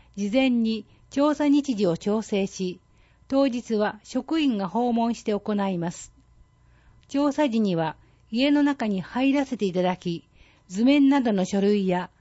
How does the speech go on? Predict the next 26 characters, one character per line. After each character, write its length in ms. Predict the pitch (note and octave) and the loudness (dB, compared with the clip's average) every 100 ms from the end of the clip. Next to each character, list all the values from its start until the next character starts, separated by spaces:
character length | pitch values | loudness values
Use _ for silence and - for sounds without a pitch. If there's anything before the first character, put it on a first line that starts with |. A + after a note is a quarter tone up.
| _ - _ - | _ -20 _ -6
各 260 | C#4+ C4 | -6 -4
部 180 | G#3 G#3 | -4 0
屋 180 | B3+ B3 | 2 2
を 60 | |
見 80 | F#3 | 0
さ 160 | F3+ C4 | -2 -2
せ 140 | D4 | 0
て 80 | A3+ | -2
い 80 | F#3 | 0
た 80 | G3+ | -2
だ 120 | A3 | -2
き 120 | A3+ | -2
ま 120 | G#3+ | -4
す 120 | - | -2
の 100 | F3+ | -2
で、 240 | D#3+ D#3 - _ - - - | -2 -4 -6 _ -20 -16 -10
ご 100 | G3 | -6
協 280 | C4+ C4+ | 0 2
力 280 | C4 B3 A#3 | 2 0 0
を 60 | A3 | 0
お 80 | G#3 | 0
願 280 | G3+ G3 | 0 -2
い 40 | G3 | -4
し 160 | - | -6
ま 160 | E3+ F3+ | -6 -6
す。 180 | - | -8